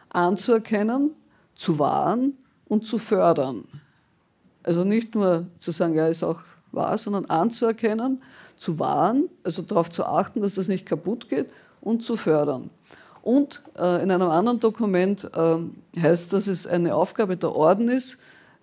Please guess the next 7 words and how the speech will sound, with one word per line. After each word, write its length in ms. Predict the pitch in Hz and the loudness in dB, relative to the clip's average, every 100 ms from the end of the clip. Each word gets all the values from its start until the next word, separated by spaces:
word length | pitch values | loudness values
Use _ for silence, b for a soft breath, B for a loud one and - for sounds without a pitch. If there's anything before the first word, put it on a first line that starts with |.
| - | -4
diese 420 | 202 196 185 170 - _ _ - | 0 2 2 0 -6 _ _ -20
Spiritualitäten 1800 | - - 185 185 180 170 170 156 170 208 - _ _ _ 226 254 254 B B B B _ - | -6 2 2 2 0 0 0 2 2 0 -10 _ _ _ -2 0 -2 B B B B _ -6
zu 180 | - 220 | -2 -2
pflegen, 680 | - 165 175 196 160 135 | 0 6 6 6 2 -4
so 320 | 123 175 175 | -2 0 0
wie 120 | 190 185 | 0 -2
sie 400 | 196 180 180 | -2 -2 -2